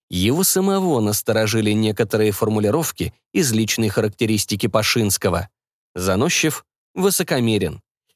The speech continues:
Ещё не увидев вживую ни одного из десяти потенциальных кандидатов в Р восемьдесят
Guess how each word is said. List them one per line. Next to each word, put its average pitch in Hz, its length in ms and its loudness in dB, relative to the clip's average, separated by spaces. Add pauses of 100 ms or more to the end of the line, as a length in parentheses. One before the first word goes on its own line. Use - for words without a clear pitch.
(320)
Ещё - 600 0
не 131 160 2
увидев 110 420 0
вживую 113 560 0
ни 151 120 2
одного 143 580 0
из 107 180 0
десяти 113 440 0
потенциальных 107 840 0
кандидатов 107 640 0
в 104 120 0
Р 101 140 2
восемьдесят 98 720 0